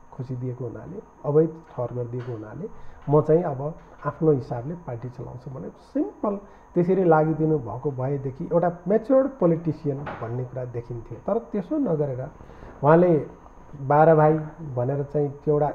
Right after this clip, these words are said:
एउटा, उम्, सोकल्ड अभिव्यक्ति गरेर उसलाई पत्रकारमाथि, अ, आक्षेप गर्नुभयो। आफ्नो बचाउ गर्ने कोसिस गर्नुभयो,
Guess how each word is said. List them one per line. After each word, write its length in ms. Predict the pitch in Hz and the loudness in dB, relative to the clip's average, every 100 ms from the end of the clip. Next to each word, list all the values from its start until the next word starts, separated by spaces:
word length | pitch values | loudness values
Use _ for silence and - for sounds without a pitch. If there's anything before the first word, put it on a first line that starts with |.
| 156 | 2
एउटा, 360 | 147 143 135 - | 4 2 -2 -8
उम्, 420 | 143 127 - 120 139 - - - - - | -12 -12 -12 -12 -14 -18 -20 -20 -20 2
सोकल्ड 380 | 196 185 170 151 | 2 6 8 8
अभिव्यक्ति 480 | 139 143 135 123 131 | 4 0 -2 -6 -8
गरेर 260 | 131 131 | -8 -8
उसलाई 540 | 127 - - - 127 127 147 | -10 -14 -20 -8 -4 0 0
पत्रकारमाथि, 800 | 151 147 147 139 139 135 147 139 - - - - 127 | 2 2 2 2 -4 -4 -6 -6 -14 -20 -20 -16 -12
अ, 100 | - | -6
आक्षेप 360 | 147 - 160 160 | -6 0 0 2
गर्नुभयो। 420 | 156 156 151 160 160 - - - - - - - - - - - | 0 -2 -4 -8 -12 -18 -20 -18 -18 -18 -18 -18 -18 -16 -10 -2
आफ्नो 260 | 170 208 170 | 0 4 6
बचाउ 500 | 143 175 208 214 208 | 8 8 10 10 10
गर्ने 300 | 196 196 190 | 6 4 -2
कोसिस 440 | - 180 202 170 | 0 -2 0 0
गर्नुभयो, 480 | 175 170 170 165 170 | 4 4 4 0 -2